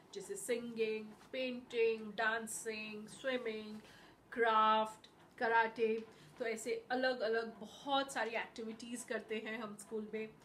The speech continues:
तो अभी हम उसके question answers करेंगे। <coughs> Take out page number three zero thirty। First question,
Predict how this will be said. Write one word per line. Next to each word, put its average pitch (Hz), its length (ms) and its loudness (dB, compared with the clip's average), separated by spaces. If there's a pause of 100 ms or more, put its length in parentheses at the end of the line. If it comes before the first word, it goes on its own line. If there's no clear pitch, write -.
(360)
तो - 60 0
अभी 208 260 -2
हम 240 160 0
उसके 214 300 -4
question 240 520 0
answers 254 480 -2
करेंगे। 180 460 -4 (460)
<coughs> - 800 -4
Take 240 240 2
out 285 200 2
page 226 300 -2
number 233 320 -2 (320)
three 254 220 -6 (100)
zero 226 220 2 (220)
thirty। 254 320 0 (540)
First 311 320 6
question, - 440 -8